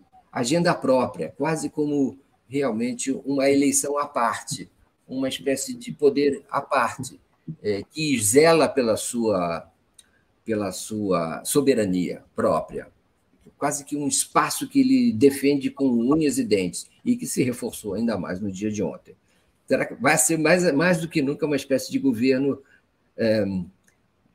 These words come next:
com outras palavras, um governo de, é, coexistência? Um governo de coexistência, e eu acho que existem boas chances de se alcançar um nível de, eh,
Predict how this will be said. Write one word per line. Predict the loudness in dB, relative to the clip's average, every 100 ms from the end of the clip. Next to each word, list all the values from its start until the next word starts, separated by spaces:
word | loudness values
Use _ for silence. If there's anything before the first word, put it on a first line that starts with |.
| _ _
com | -2
outras | 0 0 -2
palavras, | -4 -2 -2 -4
um | -4
governo | -2 2 2 2 2
de, | -2 0 2 2 -2 _ _ -10
é, | -6 -6 -4 -4 -4 -6 -8 -12 -14 -12
coexistência? | -2 2 2 -2 -2 -2 -4 -8 -10 -14 -16 _ _ -20 _ _ -12 -2
Um | 0
governo | 4 2 2
de | -2
coexistência, | 0 2 0 -4 -4 -2 -2 -4 -8 -12 _ _ -8
e | -4 0
eu | 4
acho | 4 2 -8
que | -12 -16
existem | -10 -8 -8 -8
boas | -6 -2 -2
chances | -4 -10 -10 -14
de | -12
se | -10
alcançar | -10 -10 -10 -8 -8 -8
um | -8 -6 -6
nível | -2 -2 -2 -4
de, | -6 -4 -4 -4 -6 _ _ _ _ _
eh, | -14 -14 -14 -18